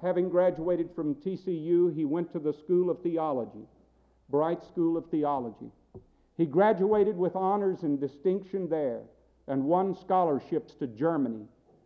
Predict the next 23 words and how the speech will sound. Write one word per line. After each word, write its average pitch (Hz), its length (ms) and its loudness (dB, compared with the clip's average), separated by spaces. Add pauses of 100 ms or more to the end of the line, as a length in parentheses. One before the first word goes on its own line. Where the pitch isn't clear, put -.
(180)
He 160 100 4
went 190 240 2
and 185 180 2
studied 180 440 2
at - 180 -4
famous, 180 380 0 (240)
uh, 139 300 0 (240)
universities 165 680 0
in 143 200 -2
Germany. 123 440 -2 (920)
And 120 120 -8
then 160 140 0
he 180 80 0
came 175 400 -2
back 139 400 -4
to 131 180 -12
teach 165 280 -6
in 131 120 0
this 143 180 -2
country 127 500 -4
and 120 140 -8
to 147 60 -8
preach. 131 380 -4